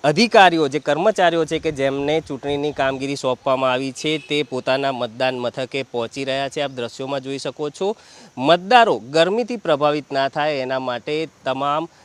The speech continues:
મતદાન મથકોએ શેડ બનાવવામાં આવ્યા છે, સાથે જ બેસવા માટે ખુરશીઓની પણ વ્યવસ્થા જે છે તે મતદાન મથકો ઉપર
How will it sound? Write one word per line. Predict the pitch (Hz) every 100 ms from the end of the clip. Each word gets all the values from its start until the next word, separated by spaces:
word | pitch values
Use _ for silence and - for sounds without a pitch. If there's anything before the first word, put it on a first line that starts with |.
| _
મતદાન | 123 147 165 208
મથકોએ | 190 156 151 139 139 139 156
શેડ | 156 - 139 151 151
બનાવવામાં | 147 147 147 151 151
આવ્યા | 147 151 156
છે, | - 185 185 -
સાથે | - 131 127 170 175
જ | 175
બેસવા | 139 139 143 208
માટે | 190 165 143 123 - - - -
ખુરશીઓની | 190 196 - 262 226 202
પણ | 196 185
વ્યવસ્થા | 147 143 139 147
જે | 139 139
છે | 135 143
તે | 135 - 175 208 - -
મતદાન | 131 143 151 151
મથકો | 135 135 143 139
ઉપર | 123 160